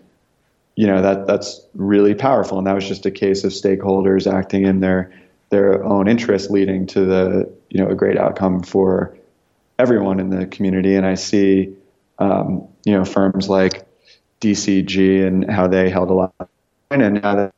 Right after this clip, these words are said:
invested in a hundred startups that were building businesses on Bitcoin, who added a lot of value through creating exchange infrastructure and financial infrastructure to use Bitcoin all around the world.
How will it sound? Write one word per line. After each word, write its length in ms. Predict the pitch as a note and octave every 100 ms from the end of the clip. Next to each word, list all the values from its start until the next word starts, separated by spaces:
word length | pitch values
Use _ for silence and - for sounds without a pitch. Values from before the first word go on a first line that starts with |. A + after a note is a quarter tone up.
| -
invested 400 | G2+ G2 G2 A2
in 360 | A2 A2 - - _ _ -
a 60 |
hundred 640 | G#2 A#2 A2+ A#2+ A#2 A#2 - - _ -
startups 440 | - A2 A#2 B2+
that 120 | -
were 80 | B2+
building 280 | B2 B2 B2
businesses 440 | A#2+ C3 B2+ B2+
on 120 | C3+ B2+
Bitcoin, 460 | D3 - G2 F#2+
who 380 | G2+ G2 G2 G2 _ _ -
added 180 | G2
a 60 | G2+
lot 160 | G#2+ G#2+
of 60 |
value 400 | C3 B2+ G2+ F#2+
through 240 | - F#2+ F#2
creating 400 | - F#2+ G2 G2
exchange 520 | - - B2+ B2+ A2
infrastructure 720 | F#2+ G2+ - - G#2 - -
and 140 | -
financial 400 | - B2 B2 A#2
infrastructure 720 | - - G2 - - - D#2 -
to 140 | -
use 120 | A2
Bitcoin 440 | - - - G#2 G2
all 160 | G#2+
around 220 | G#2+ G#2+
the 60 | A2
world. 460 | A#2 A2+ - -